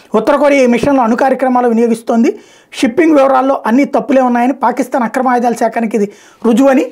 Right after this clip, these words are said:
బహిరంగ ప్రపంచానికి ఆధారాలతో సహా చూపించింది మోడీ సర్కార్. తద్వారా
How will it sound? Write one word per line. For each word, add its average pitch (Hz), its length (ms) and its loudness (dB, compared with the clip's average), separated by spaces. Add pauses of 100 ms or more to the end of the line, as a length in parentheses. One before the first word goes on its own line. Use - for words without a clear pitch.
బహిరంగ 262 580 0
ప్రపంచానికి 247 960 -2
ఆధారాలతో 240 680 -2
సహా 220 260 -2 (120)
చూపించింది 214 520 -4 (520)
మోడీ 247 220 2
సర్కార్. 196 420 -4
తద్వారా 247 440 0